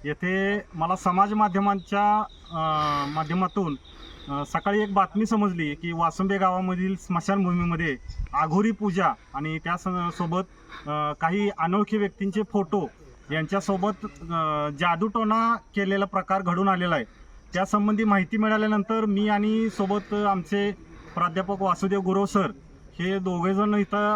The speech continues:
आम्ही आलो. आल्यानंतर आम्ही, अ, परिस्थिती बघितली. अ, या स्मशानभूमीमध्ये, अ, आघोरी जादूटोणा अशा प्रकारचं काहीतरी जंतरमंतर करण्याच्या प्रक्रियेतून,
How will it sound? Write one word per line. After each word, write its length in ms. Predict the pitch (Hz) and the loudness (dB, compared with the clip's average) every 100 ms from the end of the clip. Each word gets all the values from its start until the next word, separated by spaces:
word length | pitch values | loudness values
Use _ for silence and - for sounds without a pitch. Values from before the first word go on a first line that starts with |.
| - | 0
आम्ही 220 | 175 196 | -2 2
आलो. 260 | 196 190 214 | 2 4 4
आल्यानंतर 520 | 185 180 190 190 196 | 4 2 0 2 0
आम्ही, 260 | 196 208 202 - | 2 2 0 -2
अ, 300 | 190 180 170 165 | -2 2 2 0
परिस्थिती 380 | 175 202 220 220 | -2 0 0 0
बघितली. 440 | 214 214 214 170 139 - - - - | 2 2 2 -2 -4 -8 -20 -18 -8
अ, 40 | |
या 380 | 151 156 185 202 | -4 0 2 2
स्मशानभूमीमध्ये, 1120 | 202 202 185 226 226 208 220 208 196 202 214 - - | 2 -2 2 2 4 4 4 2 2 0 -2 -8 -8
अ, 320 | 165 156 156 156 165 - - - - - - | -4 0 -2 -4 -12 -16 -18 -20 -20 -14 0
आघोरी 480 | 165 170 233 254 254 - 175 | 2 4 4 4 0 -4 0
जादूटोणा 680 | 185 180 214 220 220 226 233 - - - - | 0 2 0 2 2 2 0 -4 -10 -8 -4
अशा 220 | 160 190 | -2 0
प्रकारचं 440 | 196 202 202 190 208 | 0 0 0 -2 0
काहीतरी 380 | 208 208 214 | 0 0 0
जंतरमंतर 640 | 202 196 175 214 214 202 208 | 2 0 0 0 0 0 -2
करण्याच्या 460 | 208 190 196 208 | 0 0 0 0
प्रक्रियेतून, 680 | 202 196 - 196 196 202 214 | -2 -4 -2 0 0 0 0